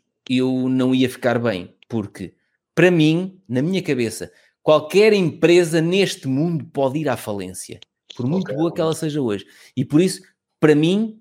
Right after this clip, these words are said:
Speaker 1: diversificar por áreas de negócio e diversificar por geografias é uma, é um dos princípios fundamentais. Eu não conseguiria ter todos os investimentos, tal como eu no passado não gostava quando tinha só uma fonte de rendimento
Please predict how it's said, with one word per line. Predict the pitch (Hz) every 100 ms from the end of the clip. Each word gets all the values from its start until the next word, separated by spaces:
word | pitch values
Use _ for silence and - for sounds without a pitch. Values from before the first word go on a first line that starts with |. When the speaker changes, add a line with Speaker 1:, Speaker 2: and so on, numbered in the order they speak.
| _ -
Speaker 1:
diversificar | 127 208 175 - 185 - 127
por | 113 131
áreas | 151 156
de | 147
negócio | 127 113 -
e | 101
diversificar | 131 131 - 127 127 120
por | 113
geografias | 101 107 104 - 131 143 139 _ _ _ _
é | 123
uma, | 135 143 139 139
é | 147
um | 156
dos | -
princípios | 151 165 156 151
fundamentais. | 156 151 156 147 107 -
Eu | 139 143
não | 160 190
conseguiria | 180 160 127 - 131 123 139 151
ter | 151 135 110 - _
todos | 220 233 139 127
os | 120
investimentos, | 131 120 - 110 113 - - _
tal | 226 247
como | 262 254
eu | 220
no | 165
passado | 170 - 127 107 95 90 -
não | 117 165 170
gostava | - - 120 113
quando | 127 120
tinha | 123 113
só | 110 123
uma | 139
fonte | - 120 -
de | 104
rendimento | 101 101 90 90 -